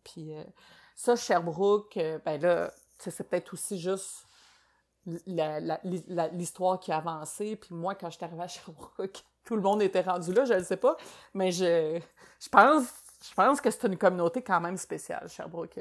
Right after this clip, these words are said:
Il y a quelque chose qui, qui fait qu'il y a pas assez de natifs pour qu'ils se tiennent juste entre eux. Ça fait qu'il y a comme un accueil naturel qui se fait. Il y a plein de groupes de pression qui réussissent à s'établir là-dedans.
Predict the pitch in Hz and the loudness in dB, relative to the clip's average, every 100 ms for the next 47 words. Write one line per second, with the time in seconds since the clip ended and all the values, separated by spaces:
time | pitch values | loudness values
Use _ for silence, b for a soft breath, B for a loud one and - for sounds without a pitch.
0 | - - 180 - 196 170 175 160 196 214 | -14 -14 -14 -8 -8 -6 -6 -4 0 2
1 | 220 202 - B B B B B B _ | 0 -2 -10 B B B B B B _
2 | - - _ - - - 214 226 - 190 | -20 -20 _ -18 -16 -2 0 0 0 -2
3 | 185 180 165 233 254 190 - 240 214 180 | 0 -2 2 6 6 6 2 0 0 0
4 | 160 - 220 214 - - - - - - | -2 -4 -4 -4 -6 -18 -14 -14 -10 -6
5 | 180 180 175 190 196 160 156 - 185 185 | -4 -4 -8 -8 -8 -10 -12 -12 -10 -8
6 | 196 196 202 _ b b b b - - | -10 -12 -16 _ b b b b -20 -14
7 | 175 - _ - 202 208 214 220 180 - | -12 -14 _ -12 -6 -4 -2 -2 -6 -4
8 | 214 202 208 208 196 165 - 196 185 185 | -2 2 2 0 -2 -6 -6 -4 -2 -2
9 | 190 190 - - - 185 175 185 180 175 | -2 -6 -8 -10 -8 -6 -6 -6 -8 -10
10 | 165 - 185 175 170 165 175 180 180 170 | -12 -14 -14 -14 -14 -16 -12 -10 -6 -6
11 | - 170 151 170 180 180 196 175 156 - | -6 -12 -12 -12 -12 -12 -12 -12 -12 -12
12 | 196 202 - 175 170 165 190 190 156 143 | -12 -14 -14 -12 -10 -10 -12 -12 -14 -14
13 | 165 175 | -12 -12